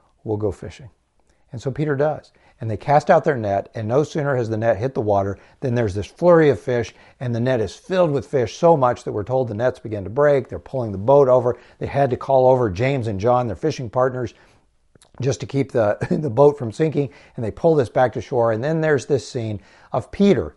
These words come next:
knee-deep in fish, realizes what has just happened, and he sees Jesus, and he falls on his knees before Jesus, and he says, "Go away from me. I am a sinful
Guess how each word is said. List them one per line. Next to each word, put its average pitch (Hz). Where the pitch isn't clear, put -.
knee-deep 156
in 139
fish, 104
realizes 107
what 113
has 101
just 110
happened, 87
and 98
he 98
sees 131
Jesus, 95
and 123
he 110
falls 123
on 131
his 104
knees 85
before 117
Jesus, 92
and 113
he 101
says, 104
"Go 113
away 123
from 92
me. 82
I 123
am 107
a 87
sinful 104